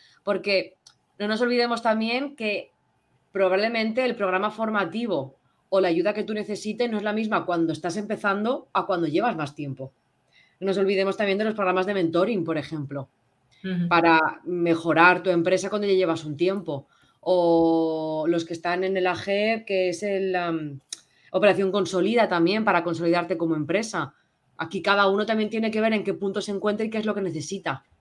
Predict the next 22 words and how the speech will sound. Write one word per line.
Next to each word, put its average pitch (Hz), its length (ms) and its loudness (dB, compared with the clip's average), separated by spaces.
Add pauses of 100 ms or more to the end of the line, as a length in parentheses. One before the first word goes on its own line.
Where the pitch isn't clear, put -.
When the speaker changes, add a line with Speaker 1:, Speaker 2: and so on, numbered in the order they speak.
(120)
Speaker 1:
de 165 100 -4
acuerdo 160 460 0
a, 143 440 0
a 165 120 -2
esa 160 100 -6
situación. 156 640 -6 (920)
Em, 202 1300 2 (340)
hablábamos 233 520 8
antes 247 260 4
de 233 100 4
que 240 120 2
nos 233 140 2
tenemos 226 300 0
que 220 120 -4
formar 247 600 8
y 214 80 -4
sobre 196 300 2
qué 214 120 -2
temáticas. 214 680 0
Pues, 170 180 -6
por 170 140 -2
ejemplo, 175 640 -2